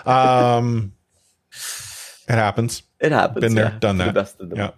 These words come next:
Speaker 2: And to the worst
Speaker 1: Yeah.
Speaker 2: of them.
Speaker 1: Yeah. Uh, but again, like, what we were seeing from Toronto is what we had expected from them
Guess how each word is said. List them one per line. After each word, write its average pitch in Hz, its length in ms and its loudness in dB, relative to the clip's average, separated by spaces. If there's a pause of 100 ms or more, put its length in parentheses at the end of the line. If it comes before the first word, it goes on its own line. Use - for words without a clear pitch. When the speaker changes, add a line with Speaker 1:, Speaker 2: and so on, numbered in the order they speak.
(140)
Speaker 2:
And 131 240 4
to 123 60 0
the 104 80 2
worst - 220 -6
Speaker 1:
Yeah. 107 80 -4
Speaker 2:
of - 40 -12
them. - 120 -10 (760)
Speaker 1:
Yeah. 110 220 -4 (840)
Uh, 127 280 0
but 151 220 2
again, 170 420 2
like, 113 280 0 (440)
what 135 180 2
we 175 120 4
were 156 140 2
seeing 131 380 0
from 110 220 -2
Toronto 107 680 2
is 95 120 2
what 98 160 -2
we 98 100 0
had 95 120 2
expected - 540 -2
from 127 300 2
them 78 280 0